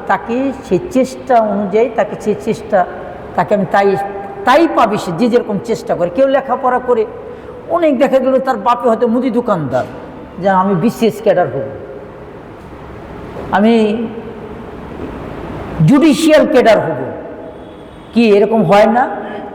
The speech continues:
পাপে দেখা যাচ্ছে বাদাম বিক্রিতেছে, রিক্সা চালাচ্ছে, ভ্যান গাড়ি চালাচ্ছে, তার মেয়ে, তার ছেলে বিশেষ ক্যাডার হয়ে গেছে, যে যেরকম চেষ্টা করে। ও আন লাইসা লিল ইনসানি ইল্লা মা সাআ, যে যেরকম মানুষ চেষ্টা করে সে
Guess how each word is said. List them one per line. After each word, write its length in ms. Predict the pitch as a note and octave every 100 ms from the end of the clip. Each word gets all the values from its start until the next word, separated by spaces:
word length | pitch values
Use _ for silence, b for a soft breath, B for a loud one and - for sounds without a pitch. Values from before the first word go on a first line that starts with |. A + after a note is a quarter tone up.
| -
পাপে 340 | D#4 E4+ - F4 D#4+
দেখা 180 | D#4+ D4+ D#4
যাচ্ছে 240 | D#4 D#4 C#4+ D4
বাদাম 260 | D4+ D#4+ D#4+
বিক্রিতেছে, 720 | D4 - C4 - G3+ - E3 A#2+ - - - C#3+
রিক্সা 380 | B3 D4+ - C#4 D4+
চালাচ্ছে, 320 | D4+ C#4+ C#4 A3+
ভ্যান 180 | G3+ D4 E4+
গাড়ি 160 | D#4+ D4+ D4+
চালাচ্ছে, 460 | C#4+ B3 - G3 C#3+ - - - - -
তার 140 | C4 C4+ C#4
মেয়ে, 200 | D#4 D4+
তার 120 | D4 C4 -
ছেলে 220 | D4+ C4 B3
বিশেষ 240 | - G4 -
ক্যাডার 220 | F#4 F#4+ F#4
হয়ে 120 | D#4+
গেছে, 160 | G#3+ - - B B B F#3
যে 80 | G4 F#4+
যেরকম 280 | F#4+ F#4 E4 E4+
চেষ্টা 280 | D4+ - C#4 G3
করে। 180 | C#3 G#2+ - - - - - - B B -
ও 20 | F3 -
আন 80 | - E4+ D#4+
লাইসা 320 | D#4+ C#4 D#4+ C#4+
লিল 140 | C#4 C4
ইনসানি 320 | B3 - B3 A#3+
ইল্লা 180 | A#3 A#3 G#3+
মা 60 | G3 -
সাআ, 420 | G3 E3 E3 G3+ E3+ C#3 - - - G3
যে 80 | B3+
যেরকম 360 | C4 A#3+ - A#3+ G#3+
মানুষ 200 | G#3 A#3+ - -
চেষ্টা 240 | C4+ - B3
করে 100 | B3+
সে 60 | B3+